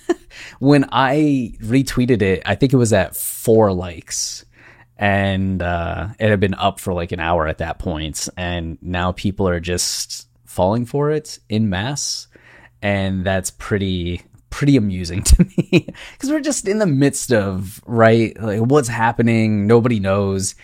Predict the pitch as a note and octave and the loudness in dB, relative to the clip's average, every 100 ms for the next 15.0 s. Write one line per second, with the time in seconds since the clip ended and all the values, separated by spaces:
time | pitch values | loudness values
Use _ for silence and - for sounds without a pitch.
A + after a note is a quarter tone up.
0 | - - G2 - - A2 A2+ A2+ - A2+ | -14 -8 -6 -2 0 2 2 0 -2 0
1 | G#2+ G#2+ G#2+ G2+ G2 G2 - _ G2+ G2+ | 0 2 0 0 -2 -4 -10 _ 0 4
2 | G2+ F2+ G#2+ F#2 F2+ F2+ F#2 - G2+ F#2+ | 6 4 0 2 4 2 0 -2 0 2
3 | F#2 F#2 - G2 - C3+ C3 A#2+ - F#2+ | 2 -2 -2 -2 0 -2 -2 -2 2 2
4 | F#2 F#2 - - _ - G2+ - A2+ A2+ | 2 0 -4 -16 _ -6 -4 4 6 6
5 | G2+ - A2+ A2 G2 G2+ F#2 F#2 A2 A2 | 2 0 -2 0 0 0 -2 -2 0 0
6 | G2+ G#2 - G#2 F#2+ F2+ F2+ - G2+ F#2+ | 0 -4 -2 0 2 0 -2 -4 -4 -4
7 | F2+ F2+ F#2 - - - - - - - | -2 -2 -4 -2 -2 -2 -4 -10 -20 -20
8 | - - G#2 C3 A#2+ G#2+ C3+ E3 G#3 E3 | -20 -12 2 6 6 6 0 2 4 6
9 | C#3 B2+ A2+ G#2 D#2+ F#2+ G#2 F#2+ - C#3+ | 6 8 6 4 -2 -4 -2 -2 2 4
10 | C3+ A2+ G#2 A2+ G#2+ F#2+ F#2 G2+ G2 F2+ | 4 2 0 2 4 2 0 0 0 -2
11 | F#2 F2+ F#2 - F2 F2 F#2 F2 F2+ F2+ | -2 -2 -4 -2 -4 -4 -4 0 0 0
12 | F2 - - - D2 F2 E2+ D#2+ D#2+ D#2+ | -2 -4 -8 -10 -8 -6 -6 -8 -8 -12
13 | - G#2 F#2+ - - A2 F#2 F2+ - G#2 | -8 -6 -4 -4 -4 -4 -4 -6 -6 -2
14 | F#2 F2 F2+ F2 F#2 F#2 - - D2 | -2 -2 -4 -4 -6 -8 -14 -16 -14